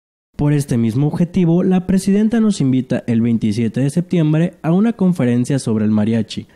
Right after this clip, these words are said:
su origen, la instrumental y su repertorio,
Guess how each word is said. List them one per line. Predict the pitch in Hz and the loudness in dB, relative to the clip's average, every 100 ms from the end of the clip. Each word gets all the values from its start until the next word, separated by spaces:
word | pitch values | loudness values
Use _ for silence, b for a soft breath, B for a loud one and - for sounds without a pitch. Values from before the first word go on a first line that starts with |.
| b | b
su | - - 120 | -12 -4 0
origen, | 110 131 127 113 101 120 | 0 0 0 -2 -4 -4
la | 117 113 | -2 0
instrumental | 110 - 143 147 143 120 113 110 | -2 -2 0 0 0 0 -2 -2
y | - | -4
su | 117 120 | -4 -2
repertorio, | 127 143 185 180 143 143 | -2 0 -2 0 0 0